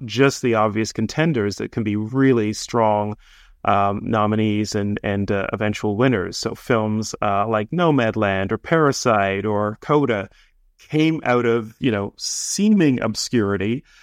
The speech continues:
uh, compared to some of the bigger name films to, to really win big. And those films tend to launch at film festivals. So there is that really nice, um, partnership that's happening. We, so we welcome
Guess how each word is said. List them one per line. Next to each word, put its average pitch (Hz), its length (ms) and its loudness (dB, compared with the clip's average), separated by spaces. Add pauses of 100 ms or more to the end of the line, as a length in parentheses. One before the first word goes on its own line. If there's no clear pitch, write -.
(180)
uh, 107 100 -2
compared 117 400 0
to 113 60 -6
some 120 200 0
of 107 40 -2
the 110 80 0
bigger 104 280 -2
name 127 300 2
films 101 560 -6
to, 117 240 -4
to 147 140 -6
really 165 260 2
win 110 280 0
big. 98 360 -4 (380)
And 120 180 -2
those 151 300 0
films 117 600 -2 (460)
tend 123 200 0
to 120 60 2
launch 110 300 0
at - 80 -12
film 101 220 -4
festivals. - 480 -10
So - 160 0
there 123 180 6
is 135 120 6
that 117 200 0
really 107 240 0
nice, 98 480 -4
um, 104 400 -4 (300)
partnership 120 480 0
that's - 160 -8
happening. 110 480 0 (800)
We, 131 160 0
so 135 160 0
we 123 100 2
welcome 127 580 2